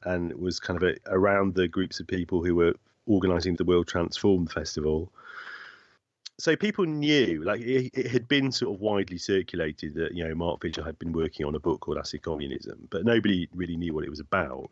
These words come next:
And I, I think at, at that time, very few people had read the kind of unpublished, you know, unfinished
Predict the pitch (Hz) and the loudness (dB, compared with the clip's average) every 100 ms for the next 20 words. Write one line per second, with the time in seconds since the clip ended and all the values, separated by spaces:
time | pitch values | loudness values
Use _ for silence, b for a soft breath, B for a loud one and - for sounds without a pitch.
0 | - 87 - 95 104 - 104 90 - - | -10 -8 -6 -6 -4 0 0 0 -6 -12
1 | B B B B - 104 107 - 110 95 | B B B B -4 0 0 0 0 2
2 | 82 76 90 87 - 78 78 80 73 - | 0 0 0 -2 -4 -8 -6 -6 -6 -10
3 | 76 85 90 67 65 - - 80 76 76 | -4 0 0 0 -4 -10 -8 -6 -4 -6
4 | 73 80 - 69 64 - - _ B B | -2 -4 -2 -4 -4 -8 -14 _ B B
5 | B B B B B _ - 101 78 76 | B B B B B _ 2 4 4 0
6 | 87 82 - 76 73 - | -4 -4 -4 -6 -6 -8